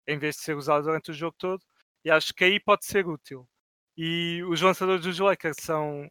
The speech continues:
inconsistentes, portanto eu acho que os Heat, num jogo em que os Lakers estejam a atacar bem e os Heat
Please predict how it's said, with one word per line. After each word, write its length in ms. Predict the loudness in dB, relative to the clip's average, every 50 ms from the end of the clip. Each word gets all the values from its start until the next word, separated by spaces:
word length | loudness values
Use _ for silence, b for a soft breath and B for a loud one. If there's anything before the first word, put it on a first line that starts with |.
| _ -8
inconsistentes, 920 | -8 -2 -2 -2 -2 0 -2 -6 -4 0 0 0 0 0 _ -12 -16 -16 _ _ _ _ _ _ _ _ -14
portanto 320 | -4 2 2 2 2 2
eu 100 | 4 4
acho 160 | 4 4 2 -2
que 100 | -8 -10
os 140 | -10 -8
Heat, 200 | -8 -8 -8 -10 -12 -20 -20 _ _ _ _ _ _ _ _ _ _ _ _
num 220 | -4 0 0 0 2
jogo 260 | 4 6 6 6 6
em 120 | 4 2
que 640 | 0 -4 -2 0 2 4 4 4 2 0 -2 -4 -6 _ _ _ _ _ _ _ _ _ -6
os 220 | -2 -2 0 2
Lakers 400 | 4 4 4 6 4 2 0 0
estejam 580 | -2 -2 0 0 0 0 2 2 2 4 4 4
a 40 | 2
atacar 400 | 2 0 -4 0 4 4 4 4
bem 440 | 6 4 4 4 4 2 -2 -4 -4
e 20 |
os 160 | -6 -6 -6
Heat 140 | -6 -6